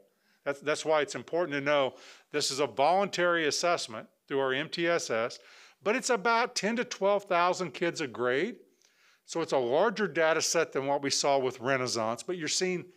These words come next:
similar trends. The younger grades in literacy looked like they lost the most during the pandemic time. Appears that. Now let's look at math.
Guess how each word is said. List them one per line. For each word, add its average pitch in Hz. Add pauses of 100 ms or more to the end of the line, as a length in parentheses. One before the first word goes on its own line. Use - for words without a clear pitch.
(140)
similar 190
trends. 135 (680)
The 131
younger 170
grades 160 (280)
in 131 (180)
literacy 165 (260)
looked 160
like 151 (180)
they 147
lost 131 (300)
the 143
most 131 (580)
during 120
the 113
pandemic 110
time. 101 (260)
Appears -
that. 113 (3750)
Now 143
let's 143
look 165
at 175
math. 151